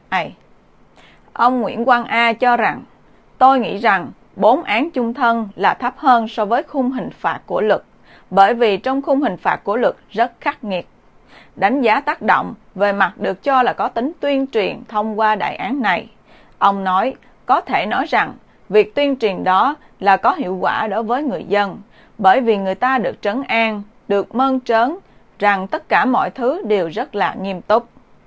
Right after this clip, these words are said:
Nhưng mặt khác, nếu chúng ta xét lại những sự tréo ngoe của phiên tòa này, thì chúng ta thấy rằng nền tư pháp của Việt Nam còn có những sự bất cập hết sức nghiêm trọng." Đề cập đến một số khía cạnh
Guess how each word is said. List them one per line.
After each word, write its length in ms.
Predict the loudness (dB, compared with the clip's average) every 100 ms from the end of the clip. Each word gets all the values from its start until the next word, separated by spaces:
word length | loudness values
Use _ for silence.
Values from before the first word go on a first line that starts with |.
| _ -20 -16 -4
Nhưng 320 | 0 0 -2
mặt 140 | -6 -4
khác, 320 | 0 2 0 -8 -20 -6
nếu 180 | -4 -2
chúng 200 | -4 -2
ta 220 | 0 0
xét 280 | -2 -6 -2
lại 240 | 0 0
những 180 | -4 -8
sự 300 | -8 -6 -6 -4
tréo 240 | -4 -2
ngoe 380 | -4 -2 0 0
của 200 | -4 -8
phiên 260 | -4 -4 0
tòa 200 | 0 0
này, 260 | -4 -8 -14 -20 -20 -16
thì 220 | -2 0 0
chúng 260 | -2 -4
ta 200 | 0 0
thấy 180 | 0 -2
rằng 280 | 0 -2 -4 _ _ _
nền 300 | -2 0 0
tư 180 | 0 0
pháp 320 | 2 0 0
của 100 | -4
Việt 220 | -6 -6 -2
Nam 300 | 0 0 -4 -16 _ 2
còn 240 | 2 4
có 160 | 2 2
những 260 | 0 -8
sự 260 | -6 -6 -2
bất 320 | -2 -4 -4
cập 160 | -4 -4 _ -8
hết 180 | -8
sức 360 | -4 -4 -4 -4
nghiêm 240 | -6 -4
trọng." 300 | -4 -6 -6 -10 _ _ _ _ _ _ _ -2
Đề 240 | 2 2
cập 300 | 2 0 0
đến 200 | -4 -2
một 180 | -4 -4
số 260 | -2 -2
khía 200 | -2 -4
cạnh 360 | -2 -4 -4